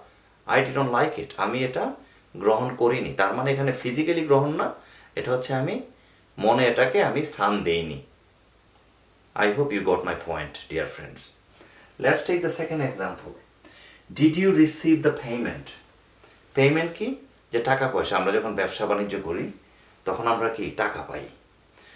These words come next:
চেকে পেতে পারি, ব্যাংক অ্যাকাউন্টে আসতে পারে, হাতে ক্যাশ আসতে পারে, এগুলো সবই কি পেমেন্ট। ওকে, so did you receive the payment? আপনি অ্যান্সারে বললেন যে, "Yes, I received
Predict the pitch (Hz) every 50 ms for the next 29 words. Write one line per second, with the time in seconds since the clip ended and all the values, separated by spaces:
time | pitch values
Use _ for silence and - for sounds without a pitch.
0 | - - - _ _ - - 110 - - 131 127 123 117 - 120 - 110 104 107
1 | 113 135 - - - _ _ _ _ _ _ _ _ _ _ _ _ _ _ _
2 | - 71 71 101 104 107 110 - 123 - 120 123 123 120 113 104 95 - - -
3 | 95 101 101 98 95 98 - - - - _ _ _ _ _ _ _ _ _ -
4 | - _ _ _ _ _ - - - 101 107 - 120 117 113 120 117 117 - 113
5 | 104 - - 107 101 - 98 95 95 92 90 - - - _ _ _ _ - 110
6 | 127 131 - 123 123 120 - 107 110 107 101 95 - 90 90 87 82 - 69 -
7 | - - - - - _ _ _ _ _ _ _ _ _ _ _ - - 107 -
8 | 214 233 277 277 - - _ _ _ - - - - - - _ - 87 87 -
9 | 135 147 156 - 180 190 165 147 139 135 - 156 156 151 - 202 226 269 269 -
10 | - - - _ _ _ _ - - - 123 127 117 - - - - - - -
11 | - - - - - - - 156 - 147 147 143 139 135 - 165 156 156 156 165
12 | 165 165 165 165 165 202 226 - - - - - - - _ _ _ _ - 135
13 | 143 175 208 208 - - - - - - _ _ - 120 127 123 117 113 113 110
14 | - - - - 160 185 208 220 - -